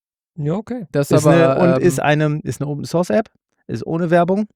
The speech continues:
Speaker 1: Wie geht
Speaker 3: Ist,
Speaker 1: das auf
Speaker 3: ähm,
Speaker 1: Apple? Oder ist
Speaker 3: naja,
Speaker 1: doch fürs,
Speaker 3: es sponsert
Speaker 1: für Apple
Speaker 3: jemand,
Speaker 1: Computer?
Speaker 3: dass sie dahin gepusht wird.
Speaker 1: Ah, okay, alles klar. Jemand, jemand
Speaker 3: Ne,
Speaker 1: wirft
Speaker 3: irgendwer
Speaker 1: den
Speaker 3: hat den
Speaker 1: Apple
Speaker 3: Developer-Account, aber vielleicht hat er den Developer-Account sowieso wegen was anderem.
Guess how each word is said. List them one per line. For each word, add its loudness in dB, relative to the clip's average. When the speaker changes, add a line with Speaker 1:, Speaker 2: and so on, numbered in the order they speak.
Speaker 1:
Wie -2
geht 2
Speaker 3:
Ist, 0
Speaker 1:
das 0
auf 4
Speaker 3:
ähm, -6
Speaker 1:
Apple? -2
Oder -2
ist 0
Speaker 3:
naja, 4
Speaker 1:
doch 2
fürs, 0
Speaker 3:
es -4
sponsert 0
Speaker 1:
für 0
Apple 2
Speaker 3:
jemand, 0
Speaker 1:
Computer? -6
Speaker 3:
dass -2
sie -2
dahin 0
gepusht -8
wird. -8
Speaker 1:
Ah, 0
okay, -10
alles -16
klar. -16
Jemand, -8
jemand -4
Speaker 3:
Ne, 2
Speaker 1:
wirft 2
Speaker 3:
irgendwer 4
Speaker 1:
den 2
Speaker 3:
hat 0
den 4
Speaker 1:
Apple 2
Speaker 3:
Developer-Account, -4
aber 0
vielleicht 0
hat -2
er 0
den -2
Developer-Account -2
sowieso 0
wegen 0
was 0
anderem. -6